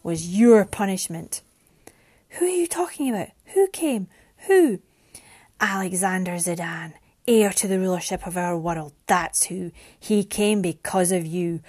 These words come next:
I told him we had nothing, that you had given us nothing, but he did not believe us.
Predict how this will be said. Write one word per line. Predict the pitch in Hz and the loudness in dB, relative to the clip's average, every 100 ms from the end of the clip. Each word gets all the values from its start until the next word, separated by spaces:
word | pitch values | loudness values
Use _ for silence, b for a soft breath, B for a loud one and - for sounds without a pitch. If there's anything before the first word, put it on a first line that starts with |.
| B B - | B B -4
I | 196 196 175 | -2 0 -2
told | - - 262 262 240 | -4 4 8 8 6
him | 202 190 | 0 -2
we | 185 | -2
had | 180 165 | -4 -6
nothing, | 170 170 - 214 202 B B - | -8 -6 0 0 0 B B -10
that | - - | -10 -4
you | 208 | -2
had | 185 165 | -2 -2
given | 202 185 185 | -2 -2 -2
us | 175 165 | -4 -4
nothing, | 180 180 - 208 214 208 B B | -4 -6 -4 0 0 -2 B B
but | - 170 | -10 -8
he | 165 160 _ | -10 -12 _
did | 190 175 | 0 0
not | 170 170 | -2 -4
believe | - 175 175 160 | -4 -4 -4 -4
us. | 156 151 | -6 -10